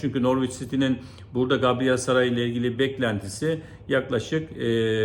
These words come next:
yirmi yirmi beş milyon euro bandında, e, bir teklifti. Fakat oyuncuya, e, o teklifi Galatasaray'dan başka, yani bu rakamlara Galatasaray'dan başka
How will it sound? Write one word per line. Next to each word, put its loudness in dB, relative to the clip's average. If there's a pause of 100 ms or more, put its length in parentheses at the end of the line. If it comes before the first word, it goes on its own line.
(580)
yirmi 2
yirmi 4
beş 2
milyon 4
euro 2
bandında, 0 (300)
e, 0
bir -2
teklifti. -2
Fakat -2
oyuncuya, 2 (280)
e, 2
o 0
teklifi -2
Galatasaray'dan 2
başka, 0
yani 2
bu 2
rakamlara 2
Galatasaray'dan 2
başka -2